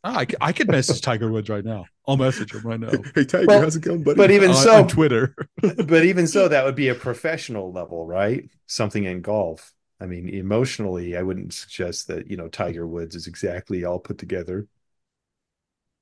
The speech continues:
Speaker 1: Hmm. I would argue that <laughs> fact.
Speaker 3: Sleeping with big titty hookers
Speaker 1: <laughs>
Speaker 3: is, is
Speaker 1: That's
Speaker 3: really
Speaker 1: not,
Speaker 3: big
Speaker 1: that's not
Speaker 3: success.
Speaker 1: your idea of a life, a successful
Speaker 3: <laughs>
Speaker 1: life.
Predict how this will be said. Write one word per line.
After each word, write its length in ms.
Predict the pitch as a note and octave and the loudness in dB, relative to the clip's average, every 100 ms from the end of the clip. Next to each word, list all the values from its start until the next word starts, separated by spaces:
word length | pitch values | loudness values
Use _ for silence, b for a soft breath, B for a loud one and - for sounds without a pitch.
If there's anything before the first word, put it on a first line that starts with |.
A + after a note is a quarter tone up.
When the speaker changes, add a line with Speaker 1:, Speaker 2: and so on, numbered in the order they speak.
| _ | _
Speaker 1:
Hmm. 100 | C3 A#2 _ _ _ _ _ _ _ G2+ | -10 -10 _ _ _ _ _ _ _ -8
I 160 | G2+ | -6
would 140 | G#2+ A#2 | -4 -2
argue 480 | A#2+ B2 G#2 F#2+ - _ - | -4 -4 -10 -12 -16 _ -8
that 360 | A2+ F#2+ F#2 - - | -4 -2 -2 -6 -20
<laughs> 120 | _ | _
fact. 500 | - G2 G2+ - - - | -6 -4 -6 -10 -12 -4
Speaker 3:
Sleeping 360 | - D3+ D3 | 2 4 6
with 160 | C3+ C3 | 6 6
big 280 | D#3+ D3+ D3+ | 4 4 2
titty 240 | D#3+ D3 | 0 2
hookers 540 | C#3 F3 - B2 C#3 - | 2 2 2 -2 -2 -8
Speaker 1:
<laughs> 40 | - | -4
Speaker 3:
is, 340 | - D3+ - | 0 0 2
is 300 | E3+ - - G3 - | 0 2 0 -2 -4
Speaker 1:
That's 380 | - D3+ - D3 | -2 2 4 4
Speaker 3:
really 20 | |
Speaker 1:
not, 240 | - D#3 D#3 | 4 4 4
Speaker 3:
big 160 | D3+ | 2
Speaker 1:
that's 260 | C3 C3+ C#3 | 0 0 0
not 220 | D#3+ D#3+ | 0 0
Speaker 3:
success. 20 | |
Speaker 1:
your 140 | D#3 D3+ | 0 0
idea 380 | D3 C#3 D3+ D#3 | 0 -2 -2 -2
of 80 | |
a 60 | C#3 | -4
life, 400 | B2 C3 F3+ A3 _ - | -4 -4 -4 -10 _ -20
a 40 | |
successful 520 | - C3 - B2 G#3 D#3+ | -8 -4 -2 -2 -2 -2
Speaker 3:
<laughs> 20 | |
Speaker 1:
life. 260 | D#3 G#3+ | -4 -4